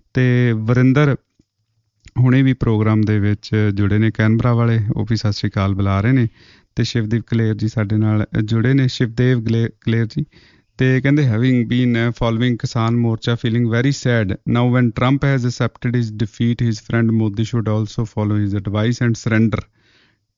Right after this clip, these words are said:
Take care।" ਜੀ, ਬਿਲਕੁਲ। ਤੇ ਵਰਿੰਦਰ ਸਿੰਘ ਹੁਣੀ ਵੀ ਕਹਿ ਰਹੇ ਨੇ ਕਿ, "How to send a message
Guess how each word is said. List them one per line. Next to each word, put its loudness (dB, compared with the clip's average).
Take -2
care।" -10
ਜੀ, -2
ਬਿਲਕੁਲ। -4
ਤੇ 2
ਵਰਿੰਦਰ 2
ਸਿੰਘ 2
ਹੁਣੀ 2
ਵੀ 0
ਕਹਿ 2
ਰਹੇ 2
ਨੇ 2
ਕਿ, -2
"How 2
to 0
send 2
a 4
message 2